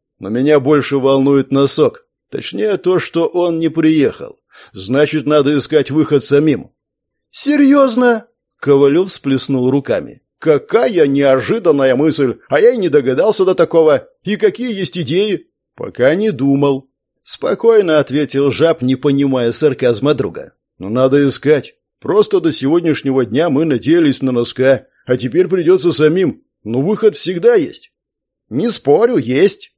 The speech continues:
согласился чернорабочий Драги. «Можно через тюрьму, можно через получение инвалидности. Но мне оба эти варианта не нравятся». «Значит, будем искать третий». «Мне нравится, дружище, твой оптимизм. Только вот свалить отсюда проблематично.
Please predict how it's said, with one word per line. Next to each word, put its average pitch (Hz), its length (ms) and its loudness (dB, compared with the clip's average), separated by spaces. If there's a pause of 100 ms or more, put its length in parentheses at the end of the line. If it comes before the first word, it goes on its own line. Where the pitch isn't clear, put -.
(140)
согласился 139 760 -2
чернорабочий 135 760 0
Драги. 123 500 0 (140)
«Можно 156 480 0
через 135 360 -4
тюрьму, 147 440 0
можно 170 360 2
через 151 280 -4
получение 175 540 0
инвалидности. 151 840 0 (300)
Но 135 200 0
мне 214 240 0
оба 214 440 0
эти 135 200 -4
варианта 156 440 0
не 160 120 0
нравятся». 92 600 -2 (340)
«Значит, 123 540 -4
будем 151 280 0
искать 156 320 0
третий». 151 500 -4 (400)
«Мне 254 260 0
нравится, 302 500 0
дружище, 226 520 0
твой 160 260 2
оптимизм. 143 500 -4 (220)
Только 247 300 -4
вот 277 140 -4
свалить 254 400 2
отсюда 190 340 0
проблематично. 233 920 -2